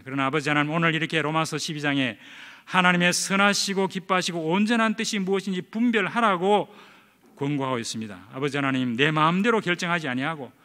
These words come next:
말씀을 묵상하면서 기도하는 가운데 모든 상황을 살펴보며 하나님께 주신 이 지성을 사용해서 많은 분들의 조언을 들어서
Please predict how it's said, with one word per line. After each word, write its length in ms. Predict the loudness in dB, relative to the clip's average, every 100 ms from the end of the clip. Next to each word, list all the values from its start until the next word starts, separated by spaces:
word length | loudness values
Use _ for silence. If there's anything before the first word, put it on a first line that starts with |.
| _ _ _ -4
말씀을 440 | 0 2 2 0
묵상하면서 580 | 0 -2 0 0 0 -4
기도하는 440 | -4 -2 0 0 -2
가운데 640 | -2 2 2 0 -4 -16 -20 -20 _
모든 360 | 2 4 6
상황을 380 | 4 0 2 2
살펴보며 760 | 2 -2 0 -2 0 -2 -4 -10 -20 -20 -12
하나님께 560 | 0 2 4 2 0
주신 340 | -2 -4 -2 -4
이 180 | -4 -6
지성을 340 | -6 -4 -4
사용해서 640 | -4 -4 -2 -2 -4 -8 -12 _ _ _ _ _
많은 340 | 0 2 0
분들의 280 | -2 -2 -2
조언을 320 | -2 -4 -2 -2
들어서 440 | -2 -2 -4 -12